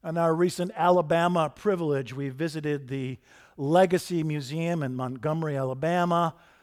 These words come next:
which was founded by Brian Stevenson, who wrote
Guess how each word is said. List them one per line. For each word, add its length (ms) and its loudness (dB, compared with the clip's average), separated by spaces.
which 380 -8
was 220 -6
founded 280 -2
by 160 -2
Brian 400 -4
Stevenson, 800 -4
who 140 -4
wrote 380 -4